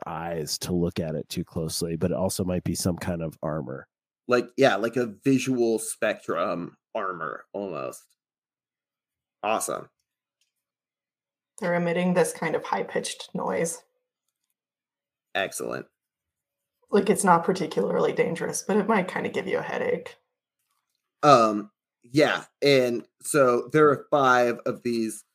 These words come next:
Speaker 2: hulking black security robots, and, uh, they are shouting in, uh, orders at this thing, and the creature is screaming back at them. People are, um,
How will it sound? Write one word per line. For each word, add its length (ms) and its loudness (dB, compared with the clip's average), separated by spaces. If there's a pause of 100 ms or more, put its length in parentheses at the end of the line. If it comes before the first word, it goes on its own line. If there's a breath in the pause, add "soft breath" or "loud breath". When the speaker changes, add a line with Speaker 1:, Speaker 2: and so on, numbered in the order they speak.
(280)
Speaker 2:
hulking 480 0
black 520 0
security 680 -4
robots, 720 -6 (380)
and, 560 0
uh, 340 0 (180)
they 220 8
are 380 4
shouting 920 2 (300)
in, 600 2
uh, 400 2 (960)
orders 720 4
at 240 -2
this 240 -2 (140)
thing, 380 0
and 120 -6
the 80 -8
creature 400 -4
is 180 -4
screaming 960 -4
back 320 -2
at 140 -12
them. 420 -2 (380)
People 640 2
are, 440 2
um, 400 -2